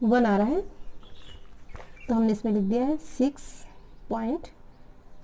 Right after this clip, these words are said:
वन inch। Clear, इतना हो गया।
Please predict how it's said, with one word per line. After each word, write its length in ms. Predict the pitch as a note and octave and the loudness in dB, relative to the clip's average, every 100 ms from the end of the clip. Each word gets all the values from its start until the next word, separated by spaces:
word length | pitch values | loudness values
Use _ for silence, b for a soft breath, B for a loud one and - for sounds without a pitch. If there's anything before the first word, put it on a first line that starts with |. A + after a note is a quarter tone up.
| - | 0
वन 220 | G3+ F#3 | 4 4
inch। 200 | E3 G3 - - - - - - - - | 4 0 -2 -10 -10 -10 -8 -6 -4 -4
Clear, 360 | - A#3+ D4 | 4 6 8
इतना 220 | D4 - C4 | 6 2 0
हो 120 | C#4 | 2
गया। 120 | F#4 | 0